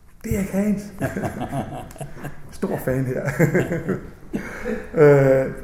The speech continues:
Speaker 1: men den her gang, der er billedkunstneren en, der hedder Eben Clausen.
Speaker 2: Ja.
Speaker 1: Hvorfor det?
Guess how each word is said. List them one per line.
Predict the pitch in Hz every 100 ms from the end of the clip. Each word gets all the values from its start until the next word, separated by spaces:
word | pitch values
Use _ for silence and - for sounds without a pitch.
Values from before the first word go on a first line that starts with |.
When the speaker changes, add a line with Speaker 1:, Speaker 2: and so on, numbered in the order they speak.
| - - - - -
Speaker 1:
men | 151 147
den | 143
her | 220
gang, | 190 196 202
der |
er | 208 208 170
billedkunstneren | 185 196 185 170 165 135
en, | 185 175
der | 135
hedder | 131 127
Eben | 120 120
Clausen. | 143 240 - 139
Speaker 2:
Ja. | 117 113 - - - -
Speaker 1:
Hvorfor | 160 170
det? | 190